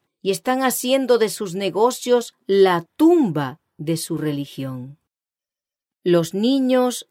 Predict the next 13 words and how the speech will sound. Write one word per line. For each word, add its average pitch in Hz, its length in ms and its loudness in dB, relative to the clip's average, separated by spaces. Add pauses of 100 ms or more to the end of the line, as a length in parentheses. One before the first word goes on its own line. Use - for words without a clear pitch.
descuidados. 156 1200 -6 (580)
¿Ha 330 100 -2
de 370 120 2
permitirse 247 840 -2
que 214 120 0
los 180 180 0
jóvenes 226 520 2
sean 214 300 -2
llevados 185 540 0
de 170 120 0
aquí 190 320 -8
para 170 240 -4
allá, 175 440 -2